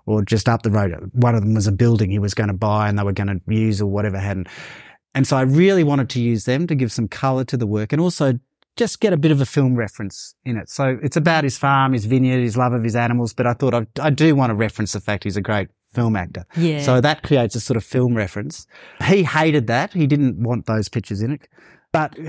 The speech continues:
Speaker 1: we also talked a bit about art. He loves Colin McCann, the great New Zealand artist, and those huge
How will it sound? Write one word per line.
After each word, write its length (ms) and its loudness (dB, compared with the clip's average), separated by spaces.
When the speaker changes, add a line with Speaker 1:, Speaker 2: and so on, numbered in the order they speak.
Speaker 1:
we 160 4
also 240 2
talked 220 0
a 20 -6
bit 80 0
about 220 2
art. 240 2
He 80 4
loves 240 2
Colin 320 0
McCann, 460 -4
the 60 -4
great 220 0
New 120 0
Zealand 440 0
artist, 480 0
and 140 4
those 160 2
huge 560 2